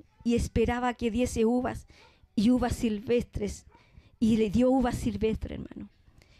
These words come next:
Sabe que la gente de campo, yo sé que mucha aquí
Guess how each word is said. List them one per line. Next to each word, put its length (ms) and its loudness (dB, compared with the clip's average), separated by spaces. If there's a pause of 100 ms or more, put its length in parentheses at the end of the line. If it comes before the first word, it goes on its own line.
(800)
Sabe 300 0
que 100 0
la 120 0
gente 360 0
de 140 2
campo, 600 0
yo 200 0
sé 180 -6
que 300 0
mucha 300 0
aquí 420 -6